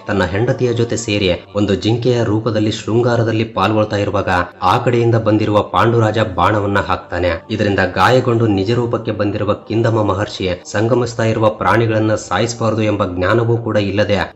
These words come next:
ಬಾಣ ಪ್ರಯೋಗವನ್ನ ಮಾಡಿದ್ದಕ್ಕೆ ಇನ್ನು ಮುಂದೆ ಯಾವ ಸ್ತ್ರೀಯನ್ನಾದ್ರೂ ಕಾಮದಿಂದ ನೋಡಿದ್ರೆ ನೀನು ಮರಣಿಸ್ತೀಯ ಎಂದು ಶಾಪ ಕೊಟ್ಟು ಬಿಡ್ತಾನೆ. ಇದೇ ಕಾರಣದಿಂದ ಪಾಂಡುರಾಜನ ಹೆಂಡತಿಯರಾದ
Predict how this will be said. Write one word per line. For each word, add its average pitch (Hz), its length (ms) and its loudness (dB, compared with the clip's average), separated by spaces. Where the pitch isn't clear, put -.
ಬಾಣ 98 220 2
ಪ್ರಯೋಗವನ್ನ 113 600 0
ಮಾಡಿದ್ದಕ್ಕೆ 101 840 -2
ಇನ್ನು 98 200 0
ಮುಂದೆ 107 600 0
ಯಾವ 98 300 0
ಸ್ತ್ರೀಯನ್ನಾದ್ರೂ 113 680 0
ಕಾಮದಿಂದ 117 580 0
ನೋಡಿದ್ರೆ 98 720 -2
ನೀನು 101 240 2
ಮರಣಿಸ್ತೀಯ 107 640 2
ಎಂದು 101 220 -2
ಶಾಪ 92 300 -4
ಕೊಟ್ಟು 87 240 -8
ಬಿಡ್ತಾನೆ. 87 600 -6
ಇದೇ 107 240 2
ಕಾರಣದಿಂದ 110 500 0
ಪಾಂಡುರಾಜನ 110 720 0
ಹೆಂಡತಿಯರಾದ 101 720 -2